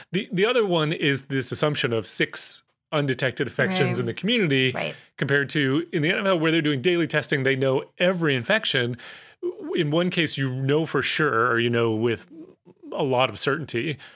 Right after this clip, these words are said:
Speaker 1: how much infection there is. And in the other, you're making an assumption. And I don't know how well that assumption necessarily holds over time, whether that is something that's
Speaker 2: Mm.
Speaker 1: changed with more testing. You know, I just, I,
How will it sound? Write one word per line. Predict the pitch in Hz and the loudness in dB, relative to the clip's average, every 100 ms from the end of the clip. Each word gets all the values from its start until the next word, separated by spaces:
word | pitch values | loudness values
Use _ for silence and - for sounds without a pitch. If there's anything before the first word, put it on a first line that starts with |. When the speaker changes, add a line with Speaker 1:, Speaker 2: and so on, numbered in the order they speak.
| - | -8
Speaker 1:
how | - | -4
much | 131 117 | -2 -2
infection | 120 120 - 131 | -2 -2 -2 -4
there | 120 123 | -2 0
is. | 139 139 | -2 -2
And | - 147 | -4 -4
in | 151 | 0
the | 165 | 2
other, | 190 185 180 | 2 2 2
you're | 143 156 | 0 0
making | 156 156 151 156 143 156 | 0 -2 -2 -2 0 -2
an | - 156 | -2 -2
assumption. | 147 220 - 151 | -2 -4 -4 -2
And | 156 | -2
I | |
don't | 214 269 | -2 -2
know | 226 220 208 | 0 0 0
how | 165 196 196 190 180 - - - _ _ | -2 -2 0 0 -2 -6 -20 -20 _ _
well | 151 170 | 0 2
that | 165 147 | 4 2
assumption | 139 160 - | 0 -2 -2
necessarily | 147 139 139 131 | -2 0 2 2
holds | 131 156 135 120 - | 0 0 0 -2 -4
over | 151 123 120 | -4 -4 -6
time, | - 151 147 117 156 | -8 -8 -8 -12 -10
whether | 151 139 131 | -4 0 2
that | 127 127 170 | 4 2 2
is | 143 123 120 113 - - - | 2 2 0 0 0 0 -2
something | 147 131 120 | -2 -2 -2
that's | 113 - | -4 -6
Speaker 2:
Mm. | |
Speaker 1:
changed | - 147 139 156 151 - - - - _ | 0 0 2 0 -2 -6 -12 -20 -20 _
with | 135 123 | -2 0
more | 117 | -2
testing. | - 180 175 - 156 151 147 147 147 | 0 -2 0 0 2 2 0 -2 -4
You | 311 139 | -2 0
know, | |
I | 135 | 0
just, | 143 160 | -2 -4
I, | - 151 | -4 -4